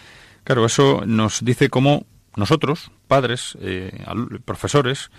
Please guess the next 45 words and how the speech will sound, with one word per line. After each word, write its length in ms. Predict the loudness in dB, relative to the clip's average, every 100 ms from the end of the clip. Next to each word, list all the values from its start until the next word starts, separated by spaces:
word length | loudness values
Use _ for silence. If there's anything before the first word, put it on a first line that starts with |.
| -20 _ _ -4
tenemos 320 | 0 2 2
que 80 | 0
proteger, 540 | -2 -2 0 0 2
guiar 420 | 2 2 2 -2 -18 -18 -8
y 180 | -6 -2
alentar 420 | -2 -2 0 0
a 40 |
nuestros 260 | 0 -4 -8
jóvenes, 300 | -4 -4 -4
decía 260 | -6 -4 -4
el 80 |
Papa, 260 | -4 -6 -6
¿no? 160 | -6 -8 -14 -20 -8
Para 180 | 0 2
que 120 | 2
construyan 340 | -2 0 2 2
una 80 | 2
sociedad 360 | 2 4 4
digna. 360 | 4 2 0 -2
O 40 |
sea, 260 | -2 -2 -2 -8 -6
yo 140 | -4
creo 160 | -2 -2
que 260 | 0 0
hoy 120 | 0
en 120 | 0 2
día 400 | 2 2 2 0
en 400 | -2 -2 -4 -2
todos 180 | 2
los 160 | 2 2
ambientes, 480 | 2 2 2 0 -2
pues, 300 | -6 -8 -8
están 720 | -6 0 0 0 -2 -2 -4
todos 320 | -4 -4 -4
llenos 320 | -2 -2 -2
de 200 | -2 -4
palabras 360 | -2 0 0 -2
muy 100 | -2
bonitas, 540 | -2 -2 0 0 -2
que, 260 | -4 -6 -6
bueno, 220 | -8 -10
pues 160 | -14 -18
la 60 | -16
democracia, 800 | -8 -2 -2 -2 -2 0 0 -2
el, 200 | -6